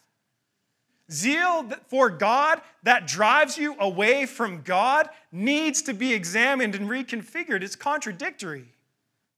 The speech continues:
You see, Elijah was zealous for the kingdom of God. That's undeniable when you look at his life. But perhaps, slowly over time, as these things often build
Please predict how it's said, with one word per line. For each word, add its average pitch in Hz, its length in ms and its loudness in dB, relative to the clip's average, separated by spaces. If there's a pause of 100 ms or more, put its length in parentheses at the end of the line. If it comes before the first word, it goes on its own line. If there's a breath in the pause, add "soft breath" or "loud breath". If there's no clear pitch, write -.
(680)
You 185 60 -6
see, 269 180 -2
Elijah 247 520 2
was 208 180 -6
zealous 226 680 -4 (340)
for 226 140 -4
the 190 80 -4
kingdom 240 420 -2
of 170 140 -8
God. 190 320 6
That's 254 300 2
undeniable 202 760 2
when 165 140 -4
you 180 80 -6
look 196 220 -6
at 202 100 0
his 165 160 -6
life. 202 420 -2 (960)
But 175 160 -14
perhaps, 196 760 -6 (1120)
slowly 220 840 -4
over 185 260 -8
time, 185 400 -8
as 151 160 -12
these 185 240 -10
things 175 320 -12 (100)
often 156 440 -10
build 131 420 -12